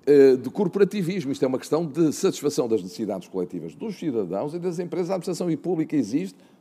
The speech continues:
também por mérito nosso, por competência nossa, por qualificação nossa,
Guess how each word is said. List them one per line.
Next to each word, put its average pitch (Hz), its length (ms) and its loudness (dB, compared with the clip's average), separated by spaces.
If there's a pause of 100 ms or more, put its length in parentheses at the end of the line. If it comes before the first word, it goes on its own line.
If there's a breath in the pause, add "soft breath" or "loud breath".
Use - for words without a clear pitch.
(140)
também 117 360 0 (120)
por - 100 -10 (160)
mérito 107 460 0
nosso, 87 420 -6 (340 loud breath)
por 117 100 -4
competência 127 580 0
nossa, 95 380 -6
por - 140 -20
qualificação 135 560 2
nossa, 98 320 -6